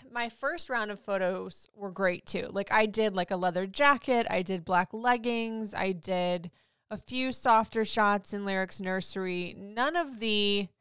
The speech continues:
running through a field with flowers in my hair thing. No shade to anybody that did that. Each their own. But for me, that's just not who I am, and it doesn't reflect who I am as a person. So I wanted to do something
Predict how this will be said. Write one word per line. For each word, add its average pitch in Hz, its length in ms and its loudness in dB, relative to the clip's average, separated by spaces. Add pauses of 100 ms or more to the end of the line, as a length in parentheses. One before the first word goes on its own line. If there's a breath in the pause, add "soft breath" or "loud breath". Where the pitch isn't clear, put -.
(800)
running 208 440 0
through 196 180 0
a 190 60 2
field 175 680 6
with 175 160 2
flowers 170 560 4
in 165 80 -4
my 165 140 -2
hair 160 560 0 (380)
thing. 165 400 -8 (420)
No 190 160 0
shade 294 500 6
to 269 80 8
anybody 240 440 6
that 214 180 2
did 226 280 2
that. 170 340 6 (1040)
Each 202 260 0
their 208 200 4
own. 190 120 4
But 180 140 -4
for 262 100 -4
me, 294 200 4
that's 277 160 4
just 285 140 -6
not 277 240 2 (120)
who 214 180 0
I 226 100 8
am, 220 180 2
and 190 60 -4
it 180 40 -6
doesn't 202 200 -6
reflect 185 380 -8
who 196 80 -6
I 185 60 -4
am 185 80 -6
as 165 80 -10
a 165 60 -12
person. - 480 -12 (720)
So 240 240 -4
I 240 480 2 (280)
wanted 240 400 -2
to 233 100 -8
do 220 200 -2
something 190 840 -6